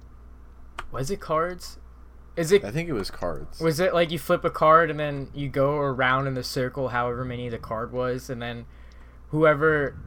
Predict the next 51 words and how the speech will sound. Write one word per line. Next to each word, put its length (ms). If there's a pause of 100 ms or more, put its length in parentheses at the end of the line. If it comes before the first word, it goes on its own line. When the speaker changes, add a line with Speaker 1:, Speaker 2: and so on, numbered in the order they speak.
Speaker 1:
that 420 (1600)
person 500
was 560 (100)
made 260
the 100
rule, 360
and 100
then 100
every 240
time 220
it 140
landed 320
on 140
that 200
person, 400
ev-, 240 (760)
I 100
don't 100
remember 300
how 140
it 60
went. 180 (420)
Speaker 2:
Yeah, 80
I 40
think 160
you're, 100
Speaker 1:
All 200
I 80
Speaker 2:
you're 80
confusing 420
the 60
shit 220
out 80
of 60
Speaker 1:
Yeah, 300
Speaker 2:
me. 60 (100)
Speaker 1:
yeah, 260
yeah. 200 (120)
All 200
I 80
Speaker 2:
But 120
Speaker 1:
remember 260
is 60
Speaker 2:
anyways. 220
Speaker 1:
that 280
it 140
involved 540
punching 460
decks, 480
doing 380
push-ups, 800